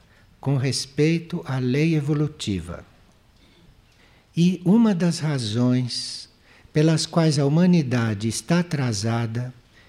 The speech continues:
pelas quais a humanidade não evolui o que poderia evoluir, é pelo fato dela ainda comer carne, pelo fato de ainda matar animais para comer.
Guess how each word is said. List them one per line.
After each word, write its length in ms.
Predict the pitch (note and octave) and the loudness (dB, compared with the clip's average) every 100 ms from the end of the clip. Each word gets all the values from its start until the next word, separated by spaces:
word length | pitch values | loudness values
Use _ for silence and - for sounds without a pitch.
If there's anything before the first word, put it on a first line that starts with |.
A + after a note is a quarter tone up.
| _ _ _ _ - | _ _ _ _ -4
pelas 260 | C#3 D3 | 0 0
quais 380 | - F3 F3+ D3+ | 0 2 4 4
a 60 | D#3+ | 2
humanidade 720 | D#3+ D#3+ D3 C3 D#3+ D#3 D#3 | 4 4 2 2 0 0 2
não 480 | D3+ D#3+ F3+ G3+ F#3+ | 4 4 6 4 4
evolui 880 | F3 D3 D3+ C#3 C#3+ D#3+ D#3+ D#3 D3 - - _ _ _ - | 2 2 2 2 4 6 6 4 -2 -12 -20 _ _ _ -10
o 80 | |
que 180 | B2 - | -4 -4
poderia 800 | E3+ E3 C#3 C#3+ B2+ D#3+ E3+ D#3 | 0 2 4 4 4 4 4 4
evoluir, 640 | B2+ A2+ A#2 A2 B2+ D3 D3 - _ _ _ _ _ _ | 2 0 0 2 2 2 -2 -12 _ _ _ _ _ _
é 100 | C3+ | -6
pelo 320 | C3+ E3 D#3+ | 0 2 2
fato 560 | C#3 - D3 D3 D3 C#3+ | 0 -2 -2 -2 -2 -4
dela 220 | C3+ C3 | 0 0
ainda 280 | B2+ C#3+ C#3 | 0 0 -2
comer 500 | C#3 C3+ B2+ C#3 C3+ | -4 -2 0 0 -4
carne, 640 | - B2+ A#2 G2+ F#2+ G2 G#2 - _ _ _ _ _ | -2 0 0 -2 -4 -6 -10 -18 _ _ _ _ _
pelo 220 | - B2+ C#3 | -4 0 0
fato 400 | - D3+ D#3 C#3 | 0 -2 -2 0
de 100 | C#3+ | 0
ainda 240 | D3 C#3+ | 0 0
matar 680 | C#3+ C#3 C3+ - E3+ F3+ F#3 | 0 -2 -4 -4 0 2 4
animais 800 | E3 D3+ C3+ C3 D3 D#3+ E3 D3+ | 4 4 4 4 4 2 2 -2
para 260 | - D#3 D#3 | -4 -4 -4
comer. 680 | D#3 D#3 C3+ A2+ F2+ - | -2 0 2 2 0 -6